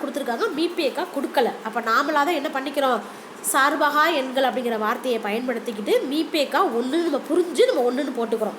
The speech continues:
கணக்குல கொடுக்கல. சரியா? So ஒண்ணுன்னு கண்டுபிடிச்சாச்சு. அப்ப மற்றொரு எண் கண்டுபிடிக்கிறதுக்கு என்ன செய்யணும்? ஐயாயிரத்தி அஞ்சை ஒண்ணால பெருக்கும் போது ஐயாயிரத்தி அஞ்சு தான் வ-, வகுத்தல் அறுபத்தி அஞ்சு. ஐயாயிரத்தி அஞ்சு அறுபத்தஞ்சால வகுத்தீங்கன்னா விடை கிடைச்சிரும். அதையும் நான் வகுத்து காமிச்சிருக்கேன் பாரு.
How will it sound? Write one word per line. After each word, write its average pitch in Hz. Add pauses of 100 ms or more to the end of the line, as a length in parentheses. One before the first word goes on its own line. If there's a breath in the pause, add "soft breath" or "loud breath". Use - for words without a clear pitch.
கணக்குல 262 (100)
கொடுக்கல. 240 (100)
சரியா? 403 (360 loud breath)
So 262
ஒண்ணுன்னு 330
கண்டுபிடிச்சாச்சு. 226 (220 loud breath)
அப்ப 254
மற்றொரு 392
எண் 330
கண்டுபிடிக்கிறதுக்கு 262
என்ன 262
செய்யணும்? 247 (140)
ஐயாயிரத்தி 349
அஞ்சை 247
ஒண்ணால 254
பெருக்கும் 220
போது 285
ஐயாயிரத்தி 220
அஞ்சு 202
தான் 226 (640 loud breath)
வ-, 220
வகுத்தல் 311 (180)
அறுபத்தி 269
அஞ்சு. 208 (300)
ஐயாயிரத்தி 302
அஞ்சு 226
அறுபத்தஞ்சால 262
வகுத்தீங்கன்னா 214
விடை 254
கிடைச்சிரும். 208 (280 loud breath)
அதையும் 302
நான் 254
வகுத்து 285
காமிச்சிருக்கேன் 220
பாரு. 277